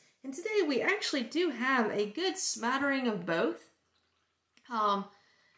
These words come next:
so we will be reading from both encyclopedias today. We don't always, um, but I'm really, really excited that we are today. Um, and thank you again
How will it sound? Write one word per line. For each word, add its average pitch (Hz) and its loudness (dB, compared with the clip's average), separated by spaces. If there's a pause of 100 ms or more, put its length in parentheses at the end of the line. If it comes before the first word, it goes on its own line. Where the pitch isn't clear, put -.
(140)
so 220 0
we 226 4
will 277 2
be 247 2
reading 233 4
from 208 -2
both 233 6
encyclopedias 233 0
today. 208 -4
We 269 -6
don't 339 0
always, 233 4 (380)
um, 190 4 (260)
but 269 -2
I'm 302 4
really, 302 6
really 294 0
excited 240 0
that 226 0
we 233 4
are 185 2
today. 196 -6 (960)
Um, 208 -4
and 226 2
thank 349 2
you 277 2
again 220 4